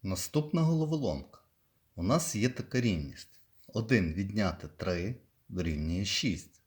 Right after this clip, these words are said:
Наша рівність невірна. Нам потрібно перемістити два сірнички,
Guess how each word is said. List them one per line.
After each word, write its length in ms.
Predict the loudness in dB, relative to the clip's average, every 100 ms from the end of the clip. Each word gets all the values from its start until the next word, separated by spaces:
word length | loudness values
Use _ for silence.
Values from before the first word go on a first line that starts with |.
| _ _ -6
Наша 360 | -4 -2 0 0
рівність 460 | 0 0 -2 -2
невірна. 400 | -2 0 0 -2 -12 -20 _ _ _ _ _ _ -8
Нам 300 | -2 -2 0
потрібно 600 | -4 -2 -2 -2 -2 -8
перемістити 920 | -4 0 2 0 -4 -2 -2 -2 -8 -20 -12
два 380 | -6 0 0 0
сірнички, 760 | -6 -2 -2 -2 -4 -4